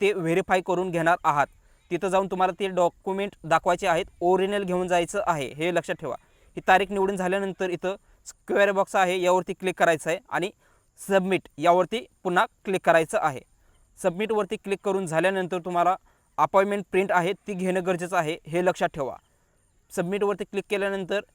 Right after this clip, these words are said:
इथं थोडासा लोड येईल, हरकत नाही, कारण इथं लोड येणारच आहे. यानंतर असा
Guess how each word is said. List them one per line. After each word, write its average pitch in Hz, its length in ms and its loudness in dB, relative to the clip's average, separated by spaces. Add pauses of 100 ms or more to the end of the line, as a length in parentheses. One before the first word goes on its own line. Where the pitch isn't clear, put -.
इथं 196 300 -4 (1040)
थोडासा 180 300 2
लोड 196 200 4
येईल, 185 300 0 (340)
हरकत 170 360 0
नाही, 196 240 -2 (260)
कारण 190 240 2 (880)
इथं 214 300 0 (400)
लोड 180 220 0
येणारच 196 600 2
आहे. 135 400 -6
यानंतर 190 400 0 (160)
असा 185 320 2